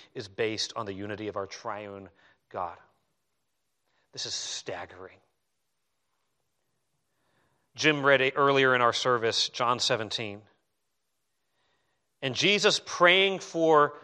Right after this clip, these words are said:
us. Here's God the Son interceding to the Father on behalf of us, you and me.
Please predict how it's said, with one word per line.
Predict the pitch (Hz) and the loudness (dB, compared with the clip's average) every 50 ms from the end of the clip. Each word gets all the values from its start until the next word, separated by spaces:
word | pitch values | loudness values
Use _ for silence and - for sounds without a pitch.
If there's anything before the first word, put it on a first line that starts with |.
| - _ _ _ _ | -20 _ _ _ _
us. | - 135 120 - - - - - - - - _ _ _ _ _ _ _ _ _ _ _ _ _ _ _ _ _ _ _ _ _ _ _ _ _ _ | 2 2 2 2 -2 -6 -8 -10 -12 -16 -20 _ _ _ _ _ _ _ _ _ _ _ _ _ _ _ _ _ _ _ _ _ _ _ _ _ _
Here's | - 202 - - - - - _ _ _ _ _ _ _ _ _ _ _ _ _ _ - | 0 0 0 0 -4 -14 -20 _ _ _ _ _ _ _ _ _ _ _ _ _ _ 6
God | 160 160 185 196 | 8 10 10 10
the | 170 165 | 8 2
Son | - - - - 170 151 147 139 139 - | -2 -2 2 4 4 4 4 2 0 -4
interceding | 143 151 156 143 - - - - 156 147 139 131 123 117 | -6 -4 -4 -4 -4 -4 -4 -4 -2 -2 -2 -2 -4 -4
to | 127 | -6
the | 117 113 | -6 -2
Father | - 143 131 127 127 127 127 | 2 4 4 4 4 4 2
on | 135 123 117 | 0 -2 -4
behalf | 120 117 110 - 123 120 117 - | -4 -6 -6 -2 -2 -2 -2 -2
of | 113 101 - _ - | -6 -12 -12 _ -10
us, | 120 98 - - - - - 113 | -8 -8 -8 -8 -8 -8 -8 -8
you | 120 131 135 | -8 -8 -8
and | 123 120 | -8 -10
me. | 113 113 107 104 - | -10 -12 -12 -12 -16